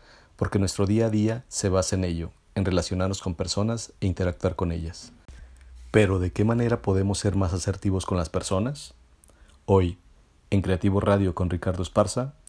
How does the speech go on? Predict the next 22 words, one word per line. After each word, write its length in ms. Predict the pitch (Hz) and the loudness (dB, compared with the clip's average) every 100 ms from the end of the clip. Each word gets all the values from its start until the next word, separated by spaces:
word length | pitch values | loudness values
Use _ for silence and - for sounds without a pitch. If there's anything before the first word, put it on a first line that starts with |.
| - | -2
obtén 420 | 98 - - 107 | -2 0 2 4
mejores 300 | 104 107 104 | 2 2 0
resultados 680 | 98 - 85 101 113 127 - | 0 -4 -4 -2 -2 -4 -6
con 140 | - | -2
las 120 | 90 - | -2 -2
personas. 680 | 90 - 82 78 85 - - - - - - - - - - - - - - - - - | -4 -2 -2 -4 -8 -12 -16 -20 -20 -20 -20 -20 -20 -20 -20 -20 -20 -20 -20 -20 -20 -4
A 100 | - | 0
través 300 | 101 101 110 | 4 4 4
de 80 | 127 | 4
los 180 | 127 110 | 2 2
años 220 | 110 110 | 2 2
se 100 | 110 | 0
conoce 340 | - 98 98 110 | 0 0 2 0
a 40 | |
las 100 | 101 | 0
personas 460 | - 98 101 101 - | -2 -2 0 0 -4
por 300 | _ - 92 | _ -2 0
lo 120 | 90 | 0
que 80 | 92 | -4
experimentamos 680 | - 95 95 90 98 98 | -2 -2 0 0 0 0
con 180 | - 92 | -2 -2
ellas, 420 | 90 85 82 - | -2 -4 -8 -14